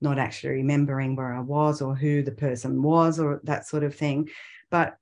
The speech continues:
other people didn't know about that. So I didn't actually, I just tried very hard to just put it out of my head, I guess. I just kind of blanked that.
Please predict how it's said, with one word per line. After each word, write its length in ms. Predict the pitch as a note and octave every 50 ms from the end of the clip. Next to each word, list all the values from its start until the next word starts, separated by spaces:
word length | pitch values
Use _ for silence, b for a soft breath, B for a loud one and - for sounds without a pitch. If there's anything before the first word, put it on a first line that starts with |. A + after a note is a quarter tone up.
| _ -
other 200 | F3 F#3 G#3+ G#3
people 320 | G#3+ G#3+ A3 A3 A3 G3+
didn't 300 | F#3 F#3 F#3 E3+ D3+ C#3+
know 160 | D3 D3+ E3
about 340 | G3+ G#3+ G#3+ G3+ G3 F3 - C3+
that. 240 | A#2+ A#2 - - _
So 480 | - - - D#3+ D#3 D3+ D3+ D3+ D3+ B B B B B _
I 120 | - D#3+
didn't 440 | D#3+ E3 G3 G#3 G#3 G3+ F3 - - -
actually, 760 | - F3 E3 - - - - E3+ E3 D#3+ D#3+ D#3 D#3 D#3 D3 - _ _ _ _ _ _ _ -
I 100 | E3 E3+
just 460 | E3 F3 E3 D3+ - - - - - _ _ _ - D3 - -
tried 360 | - - E3+ D#3+ D#3 D3+ D3+
very 200 | D#3 D3+ D3+ D3+
hard 280 | D3+ D3+ D3 D3 C#3+
to 80 | - -
just 200 | - C#3+ - -
put 180 | - - C#3+ D3
it 80 | D3
out 140 | C#3+ C3+ C3
of 60 | C3
my 100 | C3 B2
head, 400 | B2+ - C#3+ C#3+ B2+ C3+ C#3+ - -
I 100 | - A#2+
guess. 360 | A2+ C3+ B2+ A#2 G#2+ A2+ -
I 80 | C3 C3
just 240 | A#2+ C#3 C3+ - -
kind 240 | - D3 C3+ C3
of 160 | C3 B2+ B2 - b b b b b b b b b b b _ _ _ -
blanked 480 | D3 D#3 D3+ D3+ D3 D3 D3 - -
that. 280 | D3+ C#3 B2+ B2+ -